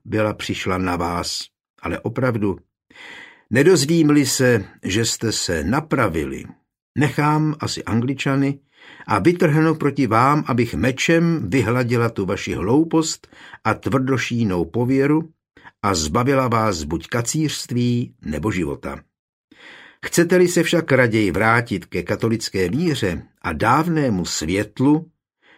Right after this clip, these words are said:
vyšlete ke mně posly a povím jim, co musíte udělat.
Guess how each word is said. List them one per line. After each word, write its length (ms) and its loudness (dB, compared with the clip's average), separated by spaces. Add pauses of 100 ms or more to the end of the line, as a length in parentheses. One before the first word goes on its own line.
(120)
vyšlete 720 2
ke 220 -2
mně 180 0
posly 560 -2 (440)
a 100 -4
povím 460 2
jim, 460 2 (200)
co 200 -2
musíte 520 -2
udělat. 480 -6